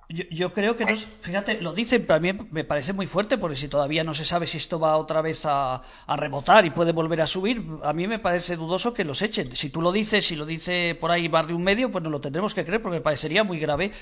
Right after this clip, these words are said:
Speaker 1: Dicho esto, Antonio, el mes
Speaker 2: Es
Speaker 1: de
Speaker 2: cierto, ¿eh?
Speaker 1: pues el mes de mayo, ¿sabes qué lo vamos a dedicar? Eh, como es el... En, no, cada mes lo dedicamos a una cosa. Enero fue la depresión. Es nuestra campaña, doce meses, doce sonrisas. El mes de enero fue la depresión,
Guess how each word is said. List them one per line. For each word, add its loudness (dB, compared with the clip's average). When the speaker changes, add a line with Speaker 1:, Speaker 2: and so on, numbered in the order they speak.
Speaker 1:
Dicho 2
esto, 4
Antonio, 4
el 0
mes 2
Speaker 2:
Es -6
Speaker 1:
de 2
Speaker 2:
cierto, 2
¿eh? -4
Speaker 1:
pues -2
el -2
mes 0
de 2
mayo, 2
¿sabes -2
qué -4
lo 2
vamos 2
a 0
dedicar? 4
Eh, 0
como -2
es -2
el... -2
En, -10
no, -10
cada 6
mes 2
lo 2
dedicamos 0
a -6
una -2
cosa. -6
Enero -4
fue -6
la 2
depresión. -4
Es -8
nuestra -6
campaña, 0
doce -4
meses, -2
doce -2
sonrisas. -2
El -6
mes -2
de 4
enero 0
fue -2
la 0
depresión, 0